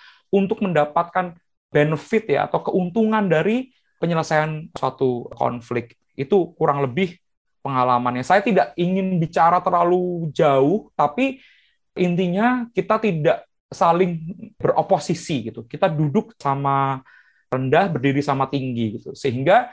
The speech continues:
tidak ada ego yang terluka, semuanya bisa menerima. Dan itu adalah tanda kemenangan dari sebuah dialog gitu ya. Bahwa semua pihak,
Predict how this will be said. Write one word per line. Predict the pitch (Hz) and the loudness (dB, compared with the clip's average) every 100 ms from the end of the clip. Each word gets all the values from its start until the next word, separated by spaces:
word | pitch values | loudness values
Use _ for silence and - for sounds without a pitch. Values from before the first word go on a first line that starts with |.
| - _ | -20 _
tidak | - 143 143 | -2 2 4
ada | 147 - | 4 2
ego | 151 143 160 165 | 2 2 2 2
yang | 156 151 | 2 -2
terluka, | 151 143 135 - 202 220 226 | -4 -4 -6 -2 2 2 0
semuanya | - 151 143 139 139 160 185 196 196 | -6 -4 0 0 0 -2 -2 -2 -6
bisa | - - 139 | -10 -4 -2
menerima. | 135 135 131 127 123 110 113 _ _ _ _ - | -2 -4 -4 -2 -4 -6 -10 _ _ _ _ -2
Dan | 139 | 0
itu | 147 151 208 | 0 2 2
adalah | 165 147 156 | 4 2 2
tanda | - 151 151 160 196 | 0 0 2 0 0
kemenangan | 170 156 151 156 180 175 | -2 -4 -4 -2 -2 0
dari | 139 170 | -2 -2
sebuah | 170 143 135 170 170 - - _ _ | -4 -4 0 0 -2 -14 -20 _ _
dialog | 147 139 120 120 120 - | 0 2 4 2 0 -8
gitu | 101 113 | -12 -12
ya. | 107 _ _ _ _ | -14 _ _ _ _
Bahwa | 120 113 135 | -2 0 0
semua | - 139 135 | -2 -4 -4
pihak, | - 127 185 - | -4 0 0 -2